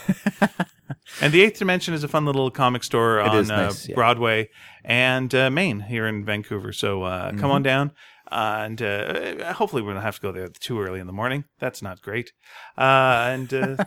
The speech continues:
Speaker 1: <laughs>
Speaker 2: and then afterwards, hey, we might go to, say, a Stormcrow, and, uh, we might, uh, sit there. We might have a burger, and we might, uh, talk a little bit afterwards. Maybe.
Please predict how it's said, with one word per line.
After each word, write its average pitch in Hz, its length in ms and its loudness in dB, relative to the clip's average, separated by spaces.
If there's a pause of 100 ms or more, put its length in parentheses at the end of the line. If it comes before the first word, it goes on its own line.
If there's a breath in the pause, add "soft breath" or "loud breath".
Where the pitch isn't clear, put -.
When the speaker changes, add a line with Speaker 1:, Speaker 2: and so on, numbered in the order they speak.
(120)
Speaker 1:
<laughs> - 200 -20
Speaker 2:
and 139 100 -2
then 151 80 2
afterwards, 147 480 2 (100)
hey, 190 200 0
we 131 140 -4
might 139 220 -2
go 135 180 2
to, 143 640 -4
say, 156 260 -4
a 156 40 -4
Stormcrow, 104 640 -6
and, 95 220 -10
uh, 98 200 -6 (360 soft breath)
we 131 80 -6
might, 120 240 -4
uh, 127 160 0
sit 208 260 -2
there. 90 200 -6
We 87 60 -14
might 107 160 -6
have 123 120 -2
a 135 80 -4
burger, 147 500 -2
and 120 140 -8
we 117 80 -6
might, 113 240 -8
uh, 107 640 -4
talk 110 260 -6
a 107 60 -8
little 95 140 -8
bit 90 140 -14
afterwards. - 560 -16
Maybe. 156 360 -6